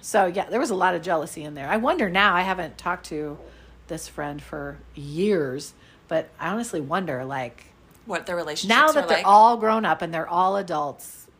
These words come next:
Speaker 1: how does it, has it changed? Are they still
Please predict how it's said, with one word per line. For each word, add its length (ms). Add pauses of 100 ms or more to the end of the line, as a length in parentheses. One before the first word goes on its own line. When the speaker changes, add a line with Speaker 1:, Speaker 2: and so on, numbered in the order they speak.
(560)
Speaker 1:
how 260
does 180
it, 200 (160)
has 180
it 80
changed? 480
Are 80
they 100
still 460